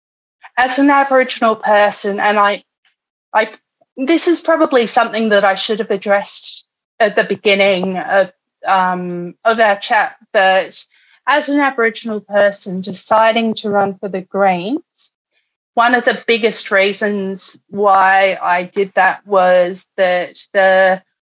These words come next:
the policies on Aboriginal and Torres Strait Islander rights, um,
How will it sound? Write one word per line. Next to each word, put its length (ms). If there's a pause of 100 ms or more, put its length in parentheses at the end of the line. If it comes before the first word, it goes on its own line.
(160)
the 80
policies 720
on 220
Aboriginal 800
and 120
Torres 360
Strait 340
Islander 680
rights, 720 (360)
um, 500